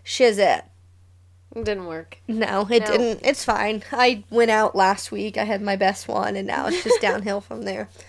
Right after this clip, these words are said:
Speaker 1: Uh, I'm your host, Ainsley, and with me, as always,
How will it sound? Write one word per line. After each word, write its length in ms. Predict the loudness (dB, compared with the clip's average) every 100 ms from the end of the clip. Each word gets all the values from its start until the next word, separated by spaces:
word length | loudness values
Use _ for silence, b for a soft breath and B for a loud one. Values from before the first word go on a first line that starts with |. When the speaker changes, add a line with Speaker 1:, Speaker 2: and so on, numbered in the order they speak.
| b b b b b b _ 2
Speaker 1:
Uh, 340 | 4 4 2 2
I'm 160 | 2
your 120 | 2 0
host, 260 | -2 0
Ainsley, 340 | 0 0 -6 -8 _ _ -10 2
and 160 | 2
with 180 | 2 0
me, 120 | -2
as 120 | -2
always, 520 | 0 0 -2 -4 -14